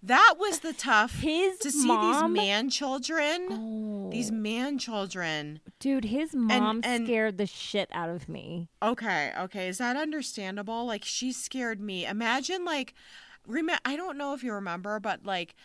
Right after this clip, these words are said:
Speaker 1: the other, the sister-in-law was, like, serving them, and I was like, uh, I wouldn't blame her if her hand was shaken, you know?
Speaker 2: <laughs>
Speaker 1: And, like, because I, my, I'm shaking if I was in the same room
Speaker 2: You
Speaker 1: as
Speaker 2: know,
Speaker 1: her.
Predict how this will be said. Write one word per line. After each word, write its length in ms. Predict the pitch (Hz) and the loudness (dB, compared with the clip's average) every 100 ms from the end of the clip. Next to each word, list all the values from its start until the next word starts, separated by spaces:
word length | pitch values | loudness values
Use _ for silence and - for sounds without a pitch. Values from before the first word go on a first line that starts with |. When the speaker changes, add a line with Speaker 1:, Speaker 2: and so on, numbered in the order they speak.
| - - | -20 -20
Speaker 1:
the 240 | 170 214 - | -8 -6 -2
other, 500 | 190 185 208 214 185 | -2 -2 -4 -4 -6
the 180 | 180 196 | -6 -8
sister-in-law 1000 | - 196 - 233 233 233 233 226 233 | -6 -6 -8 -6 -6 -4 -4 0 0
was, 260 | 240 190 185 | 0 -6 -4
like, 180 | 180 165 | -6 -4
serving 580 | - 180 175 214 214 226 | -6 -6 -8 -8 -8 -6
them, 340 | 233 240 240 | -4 -4 -4
and 160 | - 202 | -6 -2
I 100 | 196 | -2
was 160 | 220 220 | -2 -4
like, 280 | 208 - _ - | -6 -6 _ -12
uh, 300 | 170 190 165 | -8 -2 0
I 80 | 208 | 0
wouldn't 260 | 247 320 254 | -2 -4 -4
blame 220 | 220 220 | -4 -4
her 60 | 214 | -6
if 100 | - | -8
her 120 | 135 - | -18 -16
hand 280 | 156 180 180 | -8 -6 -6
was 160 | 147 139 | -10 -10
shaken, 640 | - 113 123 120 80 156 | -10 -10 -12 -14 -16 -14
you 180 | - 202 | -8 2
know? 80 | 247 | 6
Speaker 2:
<laughs> 100 | 330 - - - - 480 | 8 6 2 -6 -8 -2
Speaker 1:
And, 60 | 427 - | -2 -2
like, 220 | 214 220 - | -2 -2 -2
because 360 | 277 311 311 - | -2 0 0 0
I, 340 | 220 269 359 - | 4 4 2 -4
my, 460 | 226 240 294 370 302 - | 0 4 4 2 -4 -4
I'm 280 | 220 277 349 | -2 -2 -2
shaking 560 | - 214 185 175 143 | -2 -2 -4 -4 -4
if 180 | 135 185 | -6 -4
I 200 | 208 226 | 0 0
was 260 | 277 208 190 | 0 -4 -4
in 100 | 165 | -6
the 60 | 156 | -8
same 340 | - 151 147 | -8 -10 -8
room 140 | 151 | 0
Speaker 2:
You 120 | 214 254 | 2 4
Speaker 1:
as 60 | |
Speaker 2:
know, 340 | 254 247 254 | 4 4 4
Speaker 1:
her. 80 | 254 | 2